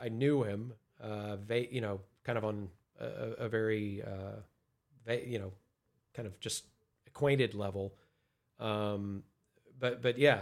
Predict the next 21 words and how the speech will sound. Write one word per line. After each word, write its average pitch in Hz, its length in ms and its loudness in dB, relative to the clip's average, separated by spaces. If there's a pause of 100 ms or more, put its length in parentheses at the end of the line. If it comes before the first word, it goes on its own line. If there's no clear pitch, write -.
he 135 220 2
was, 131 340 2
y-, 123 160 -4
you 120 140 -2
know, 107 80 -2
I 107 80 -2
think 120 260 -4
a 123 60 -4
lo-, 117 260 -4
a - 80 -6
lot 120 220 2
of 123 40 4
what 113 120 0
he 120 120 -2
was 110 140 -4
doing, 110 300 0
a 107 60 0
lot 110 180 -2
of 107 100 -6
what, 104 260 -4
uh, 110 200 -14